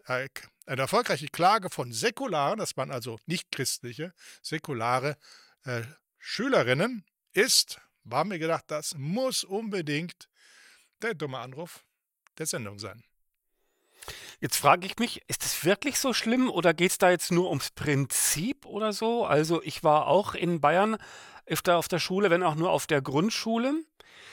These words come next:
Speaker 2: Und dann hat's mich nachher in den Schwarzwald, äh, vertra-, äh, verschlagen. Na ja, gut, ob das also,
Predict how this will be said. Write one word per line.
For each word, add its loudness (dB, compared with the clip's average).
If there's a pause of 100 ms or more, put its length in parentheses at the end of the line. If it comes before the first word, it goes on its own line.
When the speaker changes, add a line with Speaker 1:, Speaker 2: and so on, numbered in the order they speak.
(360)
Speaker 2:
Und 2
dann 6
hat's 0
mich 0
nachher 4
in -2
den 2
Schwarzwald, 6
äh, 0
vertra-, 4
äh, 2
verschlagen. 4
Na 6
ja, 4
gut, -10
ob -14
das -8
also, -8